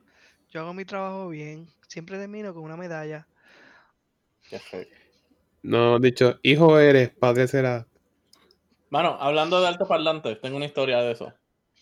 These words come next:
Speaker 2: So, hace par de años atrás, estaba,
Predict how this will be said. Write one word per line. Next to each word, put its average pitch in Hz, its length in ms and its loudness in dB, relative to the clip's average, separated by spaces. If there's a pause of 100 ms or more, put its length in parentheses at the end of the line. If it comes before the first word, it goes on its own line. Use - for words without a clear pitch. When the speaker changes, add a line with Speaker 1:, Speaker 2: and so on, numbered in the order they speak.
(960)
Speaker 2:
So, 139 320 0
hace 202 180 2
par 190 140 2
de 180 80 0
años 180 180 -4
atrás, 165 420 -2 (1200)
estaba, 127 1120 2